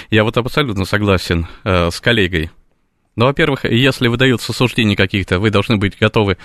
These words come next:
его отстаивать, и если вас спросят по этому поводу, да, и приводить аргументы. Теперь, если вам не нравится государство, вы, конечно, имеете право его ругать, да, и как, э, как угодно к нему там относиться,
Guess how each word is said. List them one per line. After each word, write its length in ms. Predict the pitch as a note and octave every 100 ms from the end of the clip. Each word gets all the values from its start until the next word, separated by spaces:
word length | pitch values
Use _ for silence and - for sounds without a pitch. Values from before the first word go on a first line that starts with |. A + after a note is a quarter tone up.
| - -
его 280 | A2+ A2 -
отстаивать, 540 | A#2 - A#2 F2+ F2+
и 60 | G2
если 260 | G2+ G2
вас 380 | F#2+ F#2+ - - _ _
спросят 520 | - - F#3 A3 - -
по 80 | -
этому 260 | E2+ E2 F#2+
поводу, 340 | E2 D2+ D2
да, 120 | G#2+
и 40 | D3
приводить 360 | - G#2 G2+ G#2
аргументы. 480 | G2 B2 D#2+ - - - - - B2
Теперь, 320 | D3 F#2+ - - A#2
если 240 | D#3+ -
вам 140 | E3+ D#3+
не 80 |
нравится 320 | A#2+ G3 E3 B2
государство, 520 | A#2+ A#2+ F#2+ - B2
вы, 80 | A#2+
конечно, 380 | A2+ A2 - G2
имеете 400 | G2+ D3 F3+ D#3
право 320 | B2 C3+ B2
его 220 | G#2+ F#2
ругать, 460 | F2 F2+ F#2+ - - - _ _ _ _ _ _
да, 240 | G2 C#3+ - _ -
и 180 | A#2 - -
как, 160 | D#3 -
э, 340 | - A2+ A2 A2+
как 200 | C#3+ C3+
угодно 380 | C3 A2 F2+ F2
к 60 |
нему 180 | G#2 F#2
там 180 | F2 F2
относиться, 540 | - F#2 G3 A3+ D#3